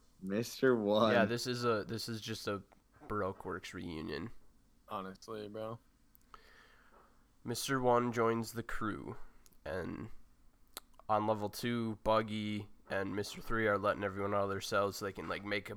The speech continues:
Speaker 2: commotion so they can escape while their, the distraction is going on.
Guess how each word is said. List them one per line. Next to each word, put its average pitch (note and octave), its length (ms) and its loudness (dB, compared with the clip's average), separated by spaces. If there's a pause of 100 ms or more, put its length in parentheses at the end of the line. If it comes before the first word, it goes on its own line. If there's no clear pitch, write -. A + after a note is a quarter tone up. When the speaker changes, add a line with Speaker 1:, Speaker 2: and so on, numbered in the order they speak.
(120)
Speaker 2:
commotion G2 640 -2
so - 140 -8
they G2+ 240 -2
can G2+ 160 -6
escape F#2 540 -4
while E2+ 320 -4 (580)
their, D2 260 -6
the F2 120 -6
distraction F#2+ 580 -2
is C#2 140 -10
going B1 260 -6
on. - 280 -4